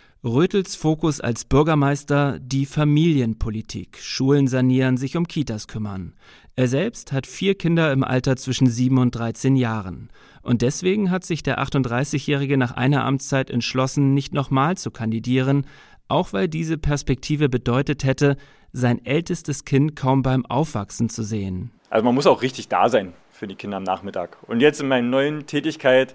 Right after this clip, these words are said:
Speaker 2: habe ich natürlich auch viel zu tun, ist weiter ein anspruchsvoller Job. Und trotzdem kann man sich den Nachmittag ein bisschen flexibler einteilen. Also die Kuriosität ist ja, dass man gerade im Rahmen der Politik ja versucht,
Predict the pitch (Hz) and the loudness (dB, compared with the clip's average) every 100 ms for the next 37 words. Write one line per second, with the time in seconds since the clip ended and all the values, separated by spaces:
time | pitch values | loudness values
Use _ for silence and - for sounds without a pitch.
0 | - - - - 127 120 120 120 143 - | -18 -20 -10 -4 -4 -4 -6 -2 -2 -2
1 | 175 170 143 151 143 131 117 117 131 120 | -6 -6 -10 -6 -4 -4 -2 -2 0 -2
2 | 120 113 123 - - - 110 107 135 143 | -2 -6 -6 -10 -10 -4 -4 2 0 0
3 | - - - - - - - 117 113 113 | -8 -20 -20 -20 -20 -20 -2 2 6 6
4 | 110 107 101 - _ - 123 - 123 110 | 4 -2 -6 -12 _ -4 -4 -2 -2 -2
5 | - _ - 113 107 107 110 101 104 110 | -8 _ -6 -4 -2 -4 0 2 2 0
6 | 113 98 98 - 104 95 104 - 123 107 | -2 -2 -8 -8 -8 -6 -8 -6 -6 0
7 | 95 - 90 92 92 85 85 - - - | 0 0 -4 -6 -6 -6 -6 -14 -20 -10
8 | - 113 107 101 120 113 110 120 107 98 | -2 0 -2 -4 -2 0 2 2 0 0
9 | 120 131 135 127 113 113 110 104 - - | 0 2 2 2 2 2 0 -2 -8 0
10 | 107 117 120 120 110 - 117 98 110 113 | 6 8 6 4 -2 -6 -8 0 2 2
11 | 107 120 - 143 - 117 120 101 139 147 | -2 -4 -6 -6 -2 0 0 0 -2 -4
12 | - | -8